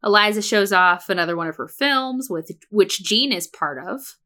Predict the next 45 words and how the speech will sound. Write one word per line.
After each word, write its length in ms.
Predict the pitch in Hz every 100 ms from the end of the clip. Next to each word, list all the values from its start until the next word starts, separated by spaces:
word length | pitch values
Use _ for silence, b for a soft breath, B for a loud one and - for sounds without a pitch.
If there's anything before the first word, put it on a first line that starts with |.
| -
Um, 180 | 165 160
so 140 | 190
it 60 | -
shows 200 | 220 208
a 60 |
little 180 | 220 220
bit 100 | 196
of 100 | 185
a 40 |
change 380 | 175 - 180 180
with 120 | 180
Jean 360 | - 165 175 190
'cause 120 | 185
she's 220 | - 175
kind 240 | - 180 175
of 140 | 170
been, 220 | 170 160
like, 160 | 143 147
literally 480 | 165 180 185 175 165
fading 480 | 165 - 160 156 160
into 120 | 160
the 60 | 160
background 480 | 156 156 180 185 180
throughout 220 | 175 165
this 120 | 160
whole 180 | - 170
movie. 380 | 160 233 - _ _ B B B B B B B
Uh, 240 | 170 156
Matthew 380 | 160 208 220 240
goes 260 | 196 202 190
over 240 | 185 180
to 280 | 175 - 160
Marine's, 580 | 156 170 294 339 349 240
where 240 | 196 190
Howard 420 | 208 277 359 285
is 120 | 220 -
there 200 | 175 175
recovering 720 | 175 - 254 226 185 160 160
and 120 | 170
having 300 | 180 180 175
his 300 | 175 160 -
first 340 | 302 320 -
non-feeding 640 | 240 233 240 233 220 202 202
tube 300 | - 185 170
meal, 380 | 151 147 170